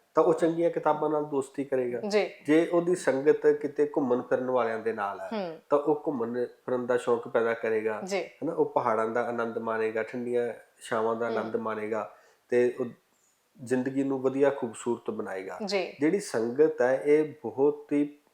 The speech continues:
Speaker 1: ਅਹ, ਭੂਮਿਕਾ ਨਿਭਾਉਂਦੀ ਹੈ
Speaker 2: ਨਿਭਾਉਂਦੀ ਹੈ, ਜੀ,
Speaker 1: ਤੁਹਾਡੇ
Speaker 2: ਬਿਲਕੁਲ।
Speaker 1: ਚੰਗੇ ਮਾੜੇ ਕਰੈਕਟਰ ਦੇ ਵਿੱਚ।
Speaker 2: ਬਿਲਕੁਲ,
Speaker 1: ਤੇ
Speaker 2: ਬਿਲਕੁਲ।
Speaker 1: ਇਸ ਕਰਕੇ ਸਾਨੂੰ ਇਸ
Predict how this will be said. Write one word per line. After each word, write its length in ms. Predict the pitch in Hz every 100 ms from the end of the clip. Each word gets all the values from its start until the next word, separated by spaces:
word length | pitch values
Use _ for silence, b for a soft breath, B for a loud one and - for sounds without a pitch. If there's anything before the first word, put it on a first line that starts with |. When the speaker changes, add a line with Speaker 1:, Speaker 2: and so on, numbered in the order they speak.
| _ 127
Speaker 1:
ਅਹ, 180 | 120 120 -
ਭੂਮਿਕਾ 680 | 143 110 135 143 143 - 143
ਨਿਭਾਉਂਦੀ 540 | 139 135 117 - 220
ਹੈ 120 | -
Speaker 2:
ਨਿਭਾਉਂਦੀ 380 | 147 226 196 190
ਹੈ, 40 | 180
ਜੀ, 140 | 185
Speaker 1:
ਤੁਹਾਡੇ 420 | 147 143 156 160
Speaker 2:
ਬਿਲਕੁਲ। 160 | 160 -
Speaker 1:
ਚੰਗੇ 360 | 131 123 131
ਮਾੜੇ 440 | 131 123 117 127 - - _ _ - - -
ਕਰੈਕਟਰ 380 | 127 117 - 113
ਦੇ 200 | 113 104
ਵਿੱਚ। 320 | 95 - 214
Speaker 2:
ਬਿਲਕੁਲ, 360 | 214 202 185
Speaker 1:
ਤੇ 120 | 160 185
Speaker 2:
ਬਿਲਕੁਲ। 240 | 226 175
Speaker 1:
ਇਸ 120 | 175
ਕਰਕੇ 340 | - 214 - 220
ਸਾਨੂੰ 380 | 139 123 147
ਇਸ 80 | 156